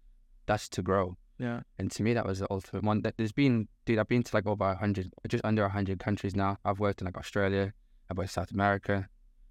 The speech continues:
Speaker 1: Dubai, was in Africa for a bit. So I've been a lot, like, like, just for me, I just seek opportunities, connect with people, and have very crystal clear goals of where I wanna be.
Speaker 2: Mm-hmm.
Speaker 1: And that's it. Like, there is no,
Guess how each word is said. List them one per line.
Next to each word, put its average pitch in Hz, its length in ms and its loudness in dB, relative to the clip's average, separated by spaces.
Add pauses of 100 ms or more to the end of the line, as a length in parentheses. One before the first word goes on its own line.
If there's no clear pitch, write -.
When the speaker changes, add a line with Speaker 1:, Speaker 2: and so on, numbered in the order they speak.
(180)
Speaker 1:
Dubai, 98 520 4 (1000)
was 95 160 0
in 101 80 -2
Africa 104 400 0
for 101 240 -2
a 101 40 0
bit. 104 280 0 (560)
So - 100 -6 (120)
I've 117 160 0
been 160 120 2
a 147 60 2
lot, 139 320 2
like, 107 300 0 (720)
like, 110 160 0
just 143 180 -2
for 120 100 0
me, 123 160 2
I 113 100 4
just 110 180 -2
seek - 320 -2
opportunities, 110 760 -2
connect 107 400 -2
with 98 140 -8
people, 104 440 -2 (520)
and 107 100 0
have 107 460 0 (100)
very 110 300 2
crystal 113 480 -4
clear 104 300 0
goals 104 300 2
of 95 120 -4
where 101 100 0
I 98 60 2
wanna 95 240 0
be. 92 320 -2 (100)
Speaker 2:
Mm-hmm. 143 240 -2 (180)
Speaker 1:
And 104 120 -6
that's 101 240 -10
it. 107 240 -4 (140)
Like, 101 140 0
there 110 100 2
is 113 140 0
no, 107 380 4